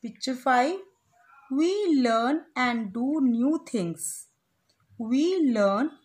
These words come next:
and do new things. So you will learn many new things in class one.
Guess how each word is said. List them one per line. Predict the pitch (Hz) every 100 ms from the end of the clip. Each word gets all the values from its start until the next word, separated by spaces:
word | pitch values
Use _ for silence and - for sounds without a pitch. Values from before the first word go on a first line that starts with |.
| _ 233
and | 233 247 330 277 202
do | 220 269 285
new | 226 254 320 -
things. | 247 185 156 - - _ _ _ -
So | - 359
you | 294 262
will | 285 285 381 320 247
learn | 214 240 285 240
many | 233 277 381
new | 320 277 269 -
things | 254 247 254
in | 247 247
class | 240 202 196 -
one. | 190 175 143